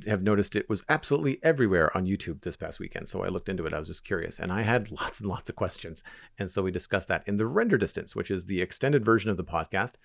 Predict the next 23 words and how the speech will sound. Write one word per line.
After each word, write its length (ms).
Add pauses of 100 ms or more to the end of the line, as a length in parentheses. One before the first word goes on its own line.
(220)
It's 180
for 320
our 220
paid 500
Patreon 480
members. 440
If 160
you 200
are 200
supporting 400
the 60
show 180
financially, 580 (320)
thank 220
you 100
ever 140
so 140
much. 400
And 260
you 160
get 260
extra 260
content, 460